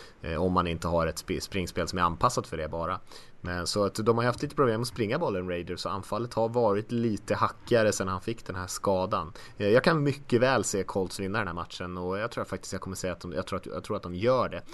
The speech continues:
Just för att Oakland Raiders har säkrat sin slutspelsplats. Inte riktigt samma motivation som Colts, som, eh, liksom kämpar för sin, sin, eh, sitt ö-, sin överlevnad här på något sätt. Eh, och,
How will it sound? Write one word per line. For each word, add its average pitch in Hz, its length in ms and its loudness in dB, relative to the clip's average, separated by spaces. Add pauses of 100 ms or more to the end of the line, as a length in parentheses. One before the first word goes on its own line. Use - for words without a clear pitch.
(160)
Just 110 140 -4
för 110 60 4
att - 80 0
Oakland 110 280 2
Raiders 113 280 2
har 113 60 0
säkrat 120 520 0
sin 117 160 -2
slutspelsplats. 104 880 -2 (340)
Inte 120 440 4
riktigt 120 380 2
samma 104 240 6
motivation 101 720 0
som 90 260 -4
Colts, 113 460 6
som, 95 300 -2 (300)
eh, 90 100 2 (460)
liksom - 220 -10
kämpar 101 460 2
för 101 240 -2
sin, 110 300 -4 (200)
sin, 101 520 0
eh, 95 60 -4
sitt - 180 -6
ö-, 104 240 4
sin 107 140 -6
överlevnad 101 520 -2
här 101 120 0
på 104 120 -4
något 98 100 -2
sätt. - 340 -4 (340)
Eh, 90 460 2
och, - 120 -4